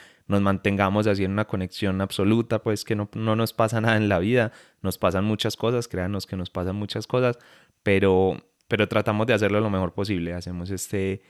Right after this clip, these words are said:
este camino con la, con la mayor conciencia. Entonces, desde ahí, pues, queremos conectarnos hoy con eso. Sabemos que es un episodio que les va a gustar mucho, que lo estuvimos preparando.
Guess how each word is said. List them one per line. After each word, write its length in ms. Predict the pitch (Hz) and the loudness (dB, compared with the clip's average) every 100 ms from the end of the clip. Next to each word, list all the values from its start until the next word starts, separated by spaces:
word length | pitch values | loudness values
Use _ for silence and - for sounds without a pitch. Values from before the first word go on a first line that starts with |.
| _ _ _ - | _ _ _ -6
este 260 | 101 - | -2 0
camino 420 | - 110 107 104 107 | 0 2 2 0 0
con 200 | 107 98 | 0 2
la, 400 | 95 92 58 - | 2 0 -4 -10
con 160 | 101 92 | -4 -2
la 100 | 92 | -2
mayor 360 | 92 92 87 | -2 -2 -4
conciencia. 640 | - 95 95 107 85 82 90 | -4 -4 -2 -2 -2 -4 -10
Entonces, 640 | 87 - 90 87 92 - _ _ _ _ _ | -12 -14 -10 -8 -8 -8 _ _ _ _ _
desde 280 | 90 90 90 | -4 0 0
ahí, 160 | 85 | 0
pues, 220 | - 92 | -2 -10
queremos 420 | - 101 95 95 - | -6 -2 0 -2 -4
conectarnos 600 | 95 90 - 92 95 107 | -6 -6 -4 -4 -2 -2
hoy 80 | |
con 220 | 104 113 123 | -4 -2 0
eso. 180 | 131 | 0
Sabemos 400 | 113 95 92 95 | 0 0 -2 -4
que 80 | - | -6
es 60 | 107 | -4
un 80 | 107 | -4
episodio 440 | - 92 87 92 | -4 -4 -2 -4
que 120 | 107 | -2
les 120 | 92 | -4
va 100 | 87 | -4
a 40 | 87 | -6
gustar 320 | 92 - 101 | -6 -6 -4
mucho, 380 | 117 127 127 113 | -4 -2 -2 -2
que 100 | 101 | -4
lo 80 | 95 | -8
estuvimos 460 | - 87 85 92 | -8 -8 -6 -8
preparando. 720 | 104 95 90 92 104 104 113 | -10 -6 -4 -2 -2 -2 -4